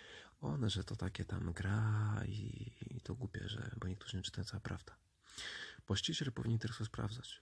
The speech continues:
pilnować odczuciem, pilnować i wnioskować po chrześcijańsku i wtedy jest stanowienie interesu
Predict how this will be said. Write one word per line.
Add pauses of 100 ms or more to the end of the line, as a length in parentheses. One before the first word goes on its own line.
pilnować
odczuciem,
pilnować
i
wnioskować
po
chrześcijańsku
i
wtedy
jest
stanowienie
interesu